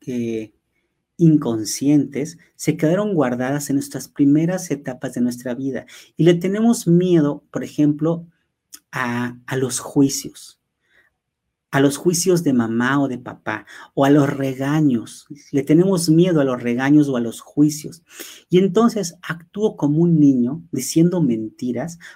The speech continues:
porque creo que me van a decir algo los demás o me van a regañar. Por lo tanto, estoy actuando, se fijan, como un niño.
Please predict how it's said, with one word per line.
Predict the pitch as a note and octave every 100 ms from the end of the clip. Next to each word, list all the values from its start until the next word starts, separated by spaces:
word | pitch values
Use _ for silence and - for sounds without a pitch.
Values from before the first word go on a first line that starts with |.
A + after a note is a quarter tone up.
| _
porque | F3 E3+ F3 F3 -
creo | G3 F#3+ E3 E3+ E3+
que | D#3+
me | D#3
van | D3+ D#3 E3+
a | F3 E3+ - _
decir | C#3+ C3 - E3+
algo | D#3 B2 A#2+ B2+
los | C3 C3+
demás | E3+ D3+ B2+ E3 - -
o | -
me | D#3+
van | E3+ F3+
a |
regañar. | F3+ F3+ F#3 G3 A#3+ - _ _ _ - _
Por | -
lo | F#3
tanto, | F3+ G#3+ A#3+
estoy | -
actuando, | B3 A#3+ B3 C4+ A#3+
se | D3
fijan, | C#3+ E3 F#3
como | D#3+ C#3+ D#3
un | D3+
niño. | F3 G3 -